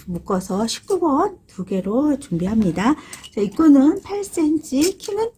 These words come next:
어, 십일 센치요. 이 아이는 살짝 키가 작아요. 십 센치, 이 코는 팔 센치입니다. 자, 십팔 번, 요렇게 두 아이 해서 오만 육천 원이에요.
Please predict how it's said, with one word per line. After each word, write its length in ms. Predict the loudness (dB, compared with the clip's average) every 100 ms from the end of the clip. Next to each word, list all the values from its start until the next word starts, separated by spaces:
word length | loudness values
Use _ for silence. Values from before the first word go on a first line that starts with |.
| _ -20 -20 -20 _
어, 400 | -6 -4 -2 0
십일 460 | -2 2 2 2 -2
센치요. 720 | -2 2 2 2 0 -2 -2 -6 -14 -20 0
이 140 | 4
아이는 420 | 6 4 2 2
살짝 580 | 0 -4 -10 -6 -6 -6
키가 240 | -6 -2 -2
작아요. 640 | -4 -2 -2 0 -2 -4 -6 _ _
십 220 | -8 -8
센치, 760 | -6 -2 0 0 -2 0 2 0 -12 -20 _
이 120 | -6 -2
코는 380 | 0 2 4 2
팔 160 | 0 -4
센치입니다. 640 | -2 -4 -4 -4 -4 -6 -14 -14 -18 -14 -4
자, 60 |
십팔 360 | -4 -2 -4 0
번, 320 | 2 4 4
요렇게 300 | 2 -2 -2
두 240 | -4 -4 -4
아이 240 | -2 -2
해서 500 | 0 -2 -2 -4 -4 -6 -18 -14
오만 380 | -6 0 0 0
육천 340 | -4 -2 0 2
원이에요. 380 | 0 -6 -12